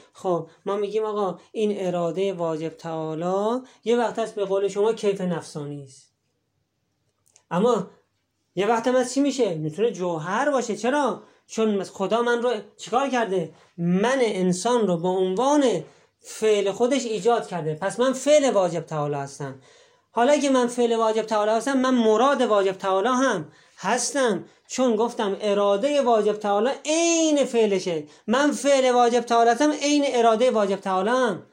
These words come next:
هستم. درست شد؟ خب، پس در نتیجه این اراده واجب تعالی در مورد من انسان چی شد؟ جوهر شد.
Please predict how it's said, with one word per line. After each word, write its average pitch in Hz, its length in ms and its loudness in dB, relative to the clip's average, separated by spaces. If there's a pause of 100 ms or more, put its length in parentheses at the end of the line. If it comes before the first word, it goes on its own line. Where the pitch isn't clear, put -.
(280)
هستم. 139 720 -6
درست 214 240 0
شد؟ 269 280 0 (280)
خب، 160 320 -2 (240)
پس 160 340 -8
در 196 180 0
نتیجه 151 880 -8 (360)
این 247 320 2
اراده 175 720 -2
واجب 165 380 -4
تعالی 165 480 -8
در 180 240 -2
مورد 185 320 -2
من 233 460 0
انسان 240 480 2
چی 269 140 -2
شد؟ 233 360 0 (540)
جوهر 185 580 -2
شد. 127 360 -12